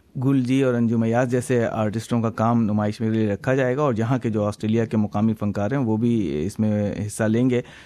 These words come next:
चौदह से पन्द्रह सितंबर, अ, अक्टूबर तक, यानी दो दिन तक ये नुमाइश जारी रहेगी और सिलसिले में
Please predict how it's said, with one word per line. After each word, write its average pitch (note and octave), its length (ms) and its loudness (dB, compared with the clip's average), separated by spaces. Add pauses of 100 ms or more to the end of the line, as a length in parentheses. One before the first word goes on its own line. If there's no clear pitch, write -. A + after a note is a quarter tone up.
(120)
चौदह A#2+ 320 2
से B2 240 0
पन्द्रह A2+ 400 0
सितंबर, G#2+ 420 -2
अ, G#2+ 420 0
अक्टूबर A#2+ 380 0
तक, G#2+ 220 -4
यानी G#2+ 160 0
दो A#2 200 0
दिन A#2 200 2
तक A2 180 -4
ये A2 100 -2
नुमाइश G#2 300 0
जारी G#2 260 -2
रहेगी C#3+ 320 0
और A#2 100 2
सिलसिले G#2+ 400 -2
में A2 160 0